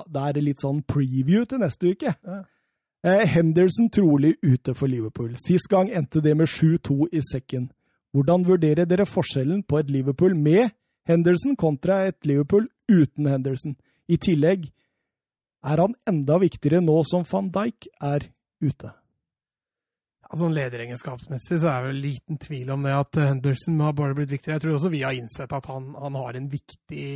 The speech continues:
Speaker 2: han er en veldig viktig bidragsyter i dette Liverpool-laget, spesielt da på,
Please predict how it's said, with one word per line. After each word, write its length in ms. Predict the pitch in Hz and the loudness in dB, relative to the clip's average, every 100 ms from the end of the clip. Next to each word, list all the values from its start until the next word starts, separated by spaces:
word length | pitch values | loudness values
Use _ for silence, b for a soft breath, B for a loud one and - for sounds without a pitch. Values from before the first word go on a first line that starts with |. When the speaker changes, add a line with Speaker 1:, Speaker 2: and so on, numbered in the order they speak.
| 139 | -12
Speaker 2:
han 240 | 139 - 160 | -12 -10 -8
er 160 | 160 | -8
en 80 | 196 208 | -10 -10
veldig 300 | - 190 143 160 | -6 -6 -4 -4
viktig 240 | - 151 | -6 -8
bidragsyter 500 | 143 123 117 139 156 | -8 -8 -10 -12 -12
i 20 | |
dette 160 | 135 147 | -12 -12
Liverpool-laget, 560 | 127 - 139 131 135 | -12 -14 -16 -14 -14
spesielt 360 | - 143 139 127 | -16 -18 -18 -14
da 120 | 139 | -16
på, 240 | 123 147 | -12 -12